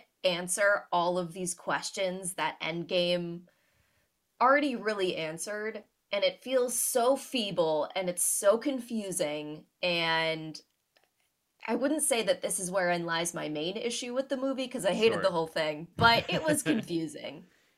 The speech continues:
Speaker 2: It, it makes it so that even, like, from a nerd perspective, where, like, you could, like, from a nerd perspective, there's parts of the second Thor movie that I can enjoy. Uh,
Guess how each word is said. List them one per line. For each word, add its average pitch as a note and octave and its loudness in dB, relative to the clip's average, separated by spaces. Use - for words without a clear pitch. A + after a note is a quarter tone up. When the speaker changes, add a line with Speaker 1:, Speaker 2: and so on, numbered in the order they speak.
Speaker 2:
It, D#3+ -2
it D#3 -2
makes D3 -8
it F#3+ -8
so C#3 -6
that B2+ -2
even, A#2+ -8
like, G#2+ -6
from G#2+ -10
a G2+ -8
nerd G2 -6
perspective, F2 -10
where, F#2+ -8
like, E2+ -8
you F#2+ -14
could, F#2+ -10
like, B2 -4
from D3+ -4
a C#3+ -2
nerd D#3+ 0
perspective, G#2+ -8
there's G#2 -12
parts G#2+ -6
of G2+ -14
the G#2+ -14
second - -10
Thor A2 -6
movie F2 -14
that E2 -10
I E2 -8
can F2 -16
enjoy. E2+ -16
Uh, F2 -4